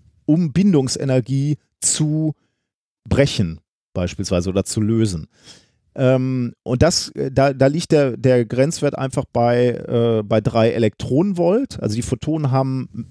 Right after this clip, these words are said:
äh, liegen unter drei Elektronenvolt, weil genau das ist eine typische Bindungsenergie.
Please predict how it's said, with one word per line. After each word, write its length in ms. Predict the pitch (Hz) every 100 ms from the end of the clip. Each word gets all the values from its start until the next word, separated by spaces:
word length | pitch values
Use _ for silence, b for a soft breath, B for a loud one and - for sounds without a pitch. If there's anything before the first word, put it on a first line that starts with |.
| -
äh, 400 | 127 117 110 101
liegen 280 | 113 120 135
unter 220 | 127 165
drei 200 | - 131
Elektronenvolt, 800 | 123 113 - - 143 160 160 160 -
weil 100 | 127
genau 280 | 120 123
das 260 | 131 147 -
ist 260 | - - -
eine 140 | 127
typische 500 | - 180 170 165 147
Bindungsenergie. 920 | 127 131 98 95 - 85 82 82 85